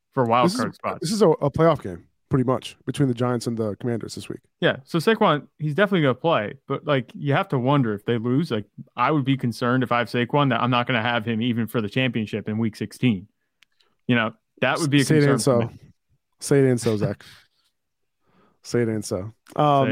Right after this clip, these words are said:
Speaker 1: ain't so.
Speaker 2: let's see, man. Uh, you know, hopefully, you know, regardless, hopefully they continue to play him. Like, if you ha-, 'cause that would be a really tough situation.
Speaker 1: Yeah,
Speaker 2: Um, I
Speaker 1: especially with the way he started.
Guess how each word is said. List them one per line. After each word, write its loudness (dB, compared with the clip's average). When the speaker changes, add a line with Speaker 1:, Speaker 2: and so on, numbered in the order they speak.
Speaker 1:
ain't -4
so. -12
Speaker 2:
let's 4
see, 0
man. 2
Uh, 0
you -2
know, 2
hopefully, 2
you -2
know, 0
regardless, 2
hopefully 0
they 0
continue -4
to -4
play -4
him. -8
Like, -4
if -8
you 2
ha-, -4
'cause -2
that 2
would 2
be -2
a -4
really -2
tough -8
situation. -8
Speaker 1:
Yeah, 2
Speaker 2:
Um, -14
I 2
Speaker 1:
especially 2
with 2
the 2
way 4
he 0
started. 0